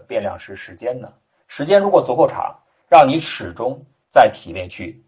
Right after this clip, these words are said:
不断的以进化的方式去筛选抗原和抗体，时间够的话，早晚它会产生抗原抗体的，就是能够结合外来的致病物，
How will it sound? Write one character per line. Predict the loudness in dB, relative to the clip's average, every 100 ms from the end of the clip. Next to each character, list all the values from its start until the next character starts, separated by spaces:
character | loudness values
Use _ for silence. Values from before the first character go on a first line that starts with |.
| -16
不 | 2
断 | 4 4
的 | 0 -12
以 | -16
进 | -10 0
化 | 0
的 | 0
方 | -4
式 | -4 -12
去 | -12
筛 | -8 -2 -2 -2
选 | -8 -18 _ _ _ _
抗 | -14 -12 -12
原 | -16
和 | -18
抗 | -18 -18 -20
体， | -20 _ _ _ _ _
时 | -2 2
间 | 4 8
够 | 6
的 | 6
话， | 2 -2 -6
早 | -14 2 6 6
晚 | 4 0
它 | -4
会 | -6
产 | -6 -14 -14
生 | -18
抗 | -14 -16 -16
原 | -20
抗 | -20 -20
体 | _
的， | _
就 | -20
是 | -20 -18
能 | -12
够 | -12 -12
结 | -14 -12
合 | -12 -14 -20 _ _ -4
外 | -4
来 | -4 -10
的 |
致 | -16 -20
病 | -20 -20
物， | -20